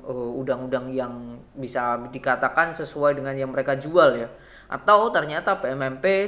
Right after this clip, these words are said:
sudah ibaratnya melakukan budidaya udang juga. Kalau hal itu terjadi dilakukan, harusnya itu hal yang positif untuk P M M P. Oke,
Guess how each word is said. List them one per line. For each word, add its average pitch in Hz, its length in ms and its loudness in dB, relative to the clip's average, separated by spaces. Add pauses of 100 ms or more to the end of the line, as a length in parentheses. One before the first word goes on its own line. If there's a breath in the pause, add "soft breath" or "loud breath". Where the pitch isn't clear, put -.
sudah 156 560 -2 (240 loud breath)
ibaratnya 135 480 0
melakukan 139 480 -4
budidaya 123 480 -6
udang 120 320 -10
juga. 113 320 -12
Kalau 156 240 4
hal 147 160 4
itu 160 240 -4
terjadi 160 480 -2
dilakukan, 151 640 0
harusnya 139 400 -4
itu 151 160 -6
hal 135 160 -2
yang 123 160 -6
positif 139 400 -4
untuk - 320 -14
P 85 80 -4
M 120 160 -8
M 117 160 -12
P. 120 160 -12 (400 soft breath)
Oke, 214 320 -2